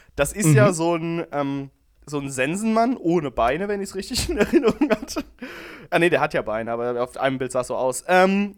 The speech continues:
Speaker 1: und der, äh, ja, hat so einen grünen Schleier, der hinter ihm herweht und sehr verpestet und so. Aber es war wahrscheinlich nach seiner Transformation, ne?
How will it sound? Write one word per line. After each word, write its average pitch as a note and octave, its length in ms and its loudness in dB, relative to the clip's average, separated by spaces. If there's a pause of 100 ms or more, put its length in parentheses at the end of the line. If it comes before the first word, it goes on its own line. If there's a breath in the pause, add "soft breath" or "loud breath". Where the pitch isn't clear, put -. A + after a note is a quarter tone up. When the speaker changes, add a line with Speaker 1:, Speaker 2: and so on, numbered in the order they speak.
(100)
Speaker 1:
und A#3 640 0
der, F3 720 4
äh, D3+ 340 0
ja, D3 180 2
hat G#3 100 -2
so E3 60 -4
einen C#3+ 120 -8
grünen F#3 440 -6
Schleier, E3 480 -2
der A#2+ 120 -4
hinter B2 280 -6
ihm A#2 120 -8
herweht A#2+ 580 -6
und B2 240 -14
sehr C3 280 -4
verpestet D3 580 -10
und A#2 100 -14
so. A#2+ 100 -8
Aber C3 140 0
es E3 80 -2
war G3+ 100 6
wahrscheinlich E3+ 280 -2
nach C#3 220 2
seiner A#2 220 -6
Transformation, A2 680 -12
ne? A#2 140 -10